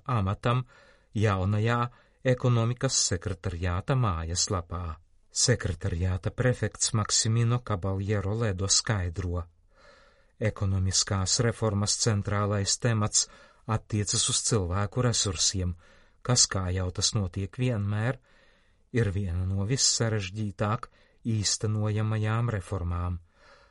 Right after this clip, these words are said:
Tas ir arī tāpēc, ka, lai iedzīvinātu reformu un izpildītu Svētā Krēsla misiju,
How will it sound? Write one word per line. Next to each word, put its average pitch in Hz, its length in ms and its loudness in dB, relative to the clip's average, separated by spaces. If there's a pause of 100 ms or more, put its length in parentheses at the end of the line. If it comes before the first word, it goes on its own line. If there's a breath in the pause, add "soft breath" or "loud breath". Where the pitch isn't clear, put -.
(160 soft breath)
Tas 131 280 2
ir 92 180 -2
arī 87 260 -4
tāpēc, 110 580 0 (380 soft breath)
ka, - 160 2
lai 131 180 4 (140)
iedzīvinātu 95 960 -2
reformu 120 640 0 (300 soft breath)
un 120 180 4
izpildītu 113 640 -2
Svētā 90 560 -2
Krēsla 110 560 0
misiju, 117 520 0